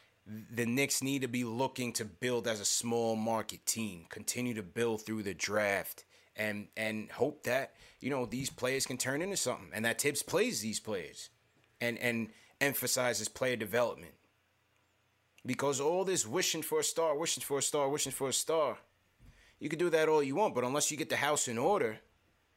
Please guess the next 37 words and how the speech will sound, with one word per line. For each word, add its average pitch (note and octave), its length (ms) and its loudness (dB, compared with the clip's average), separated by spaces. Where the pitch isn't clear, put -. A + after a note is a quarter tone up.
and B2+ 160 0
prepare D#3 420 2
yourself C#3+ 380 2
for C3+ 80 -4
the B2 100 0
day C3 240 0
that A#2+ 180 0
you A#2 100 -6
may C3 160 -2
have B2 240 0
to A#2+ 80 -6
pair C#3 380 2
off E3 160 4
some C#3+ 180 0
of C3+ 60 -4
these B2+ 160 -2
assets B2+ 560 -2
to A#2 100 -6
get C#3 220 2
a E3+ 60 0
star A#2+ 460 2
or C#3 520 6
be D3 160 0
in C3+ 80 0
position C3+ 420 -2
to C#3 120 0
build C#3 500 4
a A2+ 60 0
star, A#2+ 480 2
develop A#2+ 500 2
a A2+ 40 -2
star G#2 520 -2
with, A#2 260 -6
with A#2+ 260 -4
your A#2 140 0
draft A#2 340 2
capital, A#2 500 -2